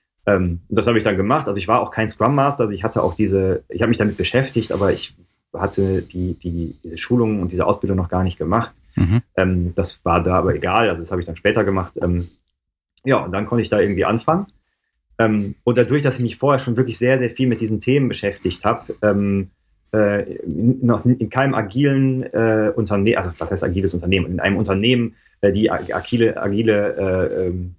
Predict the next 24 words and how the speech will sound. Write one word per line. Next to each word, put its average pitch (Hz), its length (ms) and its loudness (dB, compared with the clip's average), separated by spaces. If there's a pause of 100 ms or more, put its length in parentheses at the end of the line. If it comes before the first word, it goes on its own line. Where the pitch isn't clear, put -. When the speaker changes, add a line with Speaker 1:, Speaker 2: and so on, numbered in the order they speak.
Speaker 1:
Methoden 139 380 0
einsetzen, 113 500 -2
hab 92 80 -4
ich 85 120 -10
nicht 85 100 -8
gearbeitet, 160 420 2
aber 113 220 2
ich - 120 -6 (180)
war 110 140 2
da 110 100 0
relativ 104 440 0
schnell 90 500 0
drin 87 420 0 (260)
in 90 100 -2
dem 80 180 -6 (120)
Thema. 78 480 -4
Speaker 2:
Mhm. 104 240 2 (180)
Speaker 1:
Ähm, 104 360 0 (360)
und 123 200 2
ich - 100 -10
glaub, 147 140 0
das 139 160 -2
Thema 139 240 2
Selbstorganisation 120 1120 0